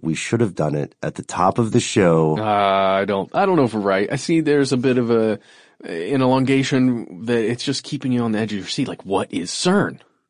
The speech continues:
Speaker 1: It turns out that cern is an acronym for the Conseil Européen pour la Recherche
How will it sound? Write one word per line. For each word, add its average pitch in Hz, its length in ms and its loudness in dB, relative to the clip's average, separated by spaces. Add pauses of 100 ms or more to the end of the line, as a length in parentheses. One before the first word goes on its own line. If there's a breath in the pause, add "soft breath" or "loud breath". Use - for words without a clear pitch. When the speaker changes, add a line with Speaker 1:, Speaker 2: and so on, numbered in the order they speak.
(140)
Speaker 1:
It 123 120 4
turns 170 240 4
out 113 220 4
that 92 200 2
cern 135 460 4
is 95 160 0
an 92 100 4
acronym 90 640 2
for 87 300 2
the 80 180 0
Conseil 110 640 2
Européen 104 680 2
pour 123 260 4
la 95 220 4
Recherche - 580 0